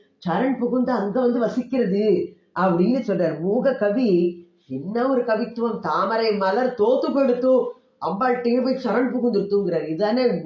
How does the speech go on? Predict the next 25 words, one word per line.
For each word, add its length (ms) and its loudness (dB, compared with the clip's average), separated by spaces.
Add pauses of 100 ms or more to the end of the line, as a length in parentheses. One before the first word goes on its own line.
(120)
உலகத்துல 520 -2
நிதர்சனமா 600 -2
நடக்கக்கூடியத 760 -2 (600)
தாமரை 440 0
மலருக்கு 340 0
இதை 140 0
ஒத்து 260 -4
சொல்லிட்டார். 460 -2
"உன்னே 440 -2
வந்து 220 -2
சரண் 280 -2
புகுந்து 260 -4
அண்டி 280 -4
வாழறதுமா, 580 -2 (500)
அதுக்கே 360 0
நீ 100 2
அடைக்கலம் 460 0
கொடுத்து 260 -2
வச்சிருக்க. 400 -2 (540)
அப்பேற்பட்டவள் 840 0
நீ, 280 0
தன்னை 300 -4
நம்பி 340 -4
வருபவர்களை 540 0
எல்லாம் 760 2